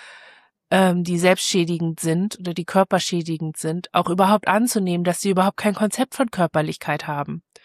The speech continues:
Und auch hinzugucken und zu sehen,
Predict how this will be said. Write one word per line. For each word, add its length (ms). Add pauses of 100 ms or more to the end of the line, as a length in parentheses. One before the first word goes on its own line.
(420)
Und 180
auch 200 (380)
hinzugucken 760
und 160
zu 140
sehen, 480